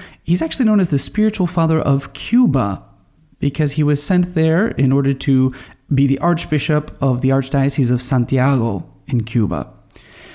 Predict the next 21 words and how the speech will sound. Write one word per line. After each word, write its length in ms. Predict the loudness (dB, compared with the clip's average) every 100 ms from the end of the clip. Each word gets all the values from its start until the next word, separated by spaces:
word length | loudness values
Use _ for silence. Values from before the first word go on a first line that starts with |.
| -20 -20 -20 -6
The 260 | 0 2 2
people 260 | 0 0 2
there 160 | 2
opposed 580 | 0 -2 0 0 0 0
his 680 | 0 0 0 -6 -12 -14 _ _ _ _ _ -2
preaching 560 | 0 0 0 2 2
and 80 | 2
his 320 | 0 -2 0
life, 320 | 0 2 0
so 140 | 0 0
much 160 | 0
so 160 | 0 -2
that 160 | 0 0
there 80 |
were 160 | -2 -2 -6 -18 -18
fourteen 500 | -12 -2 -2 0 0
attempts 460 | 0 0 0 2 2
made 160 | 2
on 140 | 2 2
his 180 | 2 2
life, 600 | 2 2 0 -4 -14